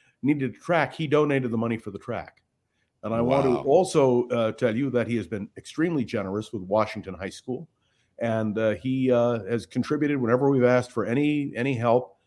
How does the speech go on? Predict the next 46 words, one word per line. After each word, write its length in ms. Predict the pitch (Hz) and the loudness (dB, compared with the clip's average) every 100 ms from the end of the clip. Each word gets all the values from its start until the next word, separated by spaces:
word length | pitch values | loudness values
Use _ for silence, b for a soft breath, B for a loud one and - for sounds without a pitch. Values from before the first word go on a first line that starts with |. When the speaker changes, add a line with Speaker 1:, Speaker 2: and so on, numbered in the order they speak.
| _ _ | _ _
Speaker 1:
and 80 | 117 | -4
he's 100 | 117 | -2
just 200 | 151 - | -4 -6
a 40 | |
phenomenal 500 | 117 117 120 127 123 107 | -4 0 0 2 0 -2
guy. 260 | 90 69 - _ _ _ _ _ - | -6 -10 -18 _ _ _ _ _ -4
Speaker 2:
No, 160 | 110 | -2
it's 100 | 95 | -2
cool. 300 | - 110 76 - | -6 -6 -6 -6
He 80 | 95 | -8
seemed 260 | - 110 95 | -4 -4 -2
really, 200 | 90 82 | -2 -4
really, 440 | 71 87 80 73 - _ 78 - | -6 -6 -4 -6 -10 _ -20 -14
uh, 380 | 80 76 73 69 - _ _ _ _ _ | -8 -6 -6 -8 -12 _ _ _ _ _
well, 140 | - | 2
Speaker 1:
Can 60 | 151 | 4
I, 60 | 160 | 4
Speaker 2:
he, 60 | |
Speaker 1:
can 100 | 156 | 6
I 40 | 165 | 6
Speaker 2:
he 40 | |
Speaker 1:
just 120 | 156 | 6
Speaker 2:
did, 20 | 143 | 4
Speaker 1:
point 180 | 139 | 6
out, 100 | 131 | 6
Speaker 2:
did 80 | 127 | 4
a 20 | - | 0
great 200 | 85 - | -4 -2
Speaker 1:
Teresa, 180 | 127 | -2
Speaker 2:
show. 60 | 127 | 0
Speaker 1:
just 160 | 135 - | -2 2
so 60 | |
you 120 | 131 120 | 4 4
know 120 | 120 | 4
this, 160 | 113 - b b b b - | 2 -2 b b b b 6
I 160 | 147 | 6
became 380 | 175 - 151 131 | 6 4 2 2
president 520 | 135 151 151 139 127 | 4 6 6 4 -2
of 120 | 117 | -4
the 80 | 107 | -6
George 280 | 110 135 135 | 0 0 2
Washington 400 | 120 120 - 104 | 2 2 0 -4
High 80 | 120 | -4
School 320 | - 123 110 | -4 -4 -2
Alumni 340 | 107 123 110 | 0 0 0
Association 720 | 101 - 98 107 101 92 98 | -2 -4 -6 -4 -6 -6 -10